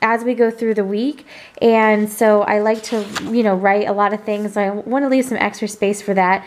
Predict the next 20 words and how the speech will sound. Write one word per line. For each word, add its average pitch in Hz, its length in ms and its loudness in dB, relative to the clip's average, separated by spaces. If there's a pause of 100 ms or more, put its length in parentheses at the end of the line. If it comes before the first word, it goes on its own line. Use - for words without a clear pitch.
(280)
I 233 80 2
also 254 220 0
like 254 160 -2
having 220 300 -2
a 208 60 -2
to-do 233 460 0
list 240 200 2
over 208 200 0
here 208 140 0
at 202 100 -2
the 202 60 -8
side, 208 440 0 (300)
but 262 80 0
then 311 120 2
I 311 120 2
make 320 180 2
a 285 80 4
daily 214 520 2
to-do 208 440 2
list. 262 400 0